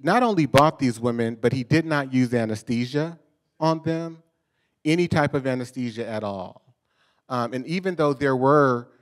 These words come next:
um, anesthetics available during this, this time period, they weren't necessarily prevalent here in America. The first, uh, uh, anesthetic being used in America was cocaine,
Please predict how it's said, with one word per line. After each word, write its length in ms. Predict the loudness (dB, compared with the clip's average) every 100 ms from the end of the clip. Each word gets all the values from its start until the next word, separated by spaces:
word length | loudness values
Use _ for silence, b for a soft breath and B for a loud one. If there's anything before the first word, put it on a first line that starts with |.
| b _
um, 440 | -4 -2 -4 -6 -8
anesthetics 640 | -6 -6 0 0 0 -4
available 680 | -8 0 2 2 0 -4 -6
during 380 | -6 -4 -4 -4
this, 220 | -8 -10
this 220 | -10 -10
time 320 | -8 -4 -4 -4
period, 300 | -4 -2 0
they 100 | 2
weren't 240 | 2 0
necessarily 520 | -4 -6 -4 -2 -4
prevalent 600 | -8 0 2 2 -6 -10 b b b
here 200 | 2 2
in 60 | 2
America. 560 | 0 0 0 -2 -6
The 100 | -8
first, 540 | 0 2 0 -4 _ _
uh, 160 | -8 -6
uh, 40 | -8
anesthetic 720 | -6 -2 -2 -2 -2 -2 -4
being 260 | -8 -8 -6
used 500 | -4 -2 -4 -8 _
in 100 | -8
America 380 | -4 -2 -2 -4
was 140 | -8
cocaine, 600 | 0 -2 0 -6 -8 -16